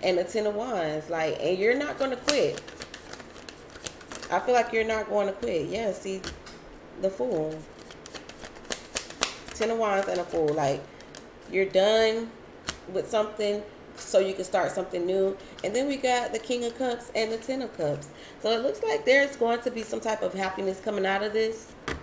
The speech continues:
which is good. But I feel like, I, I feel like you guys are just, like, you're being a grown-up about a situation.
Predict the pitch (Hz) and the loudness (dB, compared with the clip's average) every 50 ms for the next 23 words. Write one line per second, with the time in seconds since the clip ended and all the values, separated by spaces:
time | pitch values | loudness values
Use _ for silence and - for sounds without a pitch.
0 | - - - - - - - - - - - - - - - 170 190 202 - 220 | 0 0 0 0 -4 -12 -12 -12 -12 -12 -12 -12 -8 -2 0 2 2 2 0 -2
1 | 196 - - 180 190 208 220 226 214 - - - - - - - - - - 196 | -6 -2 0 0 2 4 4 4 2 0 -4 -8 -12 -14 -16 -16 -12 0 4 6
2 | 196 214 - - - 285 285 262 - - - 208 214 - - 190 190 - - 247 | 6 6 4 2 2 2 2 2 2 2 2 0 0 0 0 -2 0 2 2 4
3 | 247 247 233 220 220 - 208 208 208 190 185 180 175 175 175 - - - - - | 4 4 4 2 0 -2 -2 2 4 4 4 4 4 2 0 -2 -8 -16 -16 -12
4 | - - 160 170 170 190 185 170 151 151 151 - - - - 170 165 151 151 139 | -8 -6 -4 -2 -2 0 -2 -2 -2 -6 -10 -12 -12 -8 -2 0 2 4 4 4
5 | 143 - - - - - - - - - - - - - - - - - - - | 2 -2 -8 -14 -18 -18 -20 -20 -20 -20 -20 -18 -18 -18 -18 -18 -18 -18 -18 -18
6 | - - - - - - - - - - - - - - - - - - - - | -18 -18 -18 -18 -18 -18 -18 -18 -18 -18 -18 -18 -18 -16 -16 -16 -14 -14 -14 -16
7 | - - - - - - - - - - - - - - - - - - - 190 | -16 -16 -18 -18 -18 -12 -8 -8 -8 -8 -10 -16 -18 -16 -16 -14 -14 -8 0 2
8 | 214 220 220 208 196 170 151 - - - - - - - - - - - - 208 | 6 6 8 8 8 8 8 6 2 -6 -14 -16 -18 -18 -18 -18 -14 -6 -2 0
9 | 247 262 262 247 - - - 180 190 202 214 202 180 - - - - 156 156 156 | 2 4 8 10 10 10 10 8 6 8 6 4 2 2 0 0 0 0 0 0
10 | 156 156 - 165 156 - 165 156 147 147 147 - - 156 147 147 | -2 -4 -6 -8 -8 -6 -4 -2 -2 -2 -4 -4 -6 -6 -4 -6